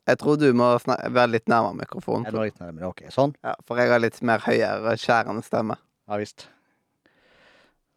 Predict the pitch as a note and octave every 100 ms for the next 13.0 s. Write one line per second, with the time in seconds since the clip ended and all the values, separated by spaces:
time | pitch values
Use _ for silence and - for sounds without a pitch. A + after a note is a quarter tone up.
0 | _ C3 B2 A#2+ - A#2+ A2+ B2+ A2+ A2+
1 | A2+ A2 - - _ _ _ _ _ -
2 | _ _ B2 A#2+ A#2 A#2 - A#2+ A#2 A#2
3 | A#2+ A2+ A2 A2 G#2 - A#2+ - A2+ A2
4 | - A2 A2+ - B2 A2 G#2+ - A2+ A2
5 | - _ _ - F3+ - - F#2+ - _
6 | - A#2 - A#2 G#3 - - - - _
7 | _ _ _ _ - - - _ - C3+
8 | E3 F#3 F#3+ F#3 F#3 F3+ - _ - -
9 | D3 C#3 C3 D3 F3 - - D#3 D#3 D#3
10 | C3+ C3 D3 D3+ C3 B2 C3 C3 D#3 D#3
11 | - - B2 A#2+ A#2 A#2 A#2 A#2 B2 A#2
12 | A2+ A2 - - - C3 D#3 D4 -